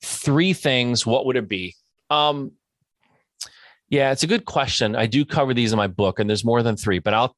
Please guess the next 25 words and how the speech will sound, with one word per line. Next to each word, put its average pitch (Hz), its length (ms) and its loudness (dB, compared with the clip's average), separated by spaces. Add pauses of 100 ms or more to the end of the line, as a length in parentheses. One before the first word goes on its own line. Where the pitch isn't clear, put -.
I'll 147 120 0
take 220 180 -2
the 175 100 0
three 139 380 0
that 120 160 0
are 110 80 2
probably 117 800 0 (140)
the 113 240 0
biggest. 92 560 -4 (760)
Number 185 380 2
one, 123 480 2 (1040)
uh, 110 560 2 (300)
before 160 420 2
I 147 140 2
got 127 260 0
really 127 260 2
too 139 260 0
far 113 280 2
down 107 240 0
the 104 100 0
road 101 260 2
of 92 80 0
that - 160 0
first 104 280 -2
million, 92 460 0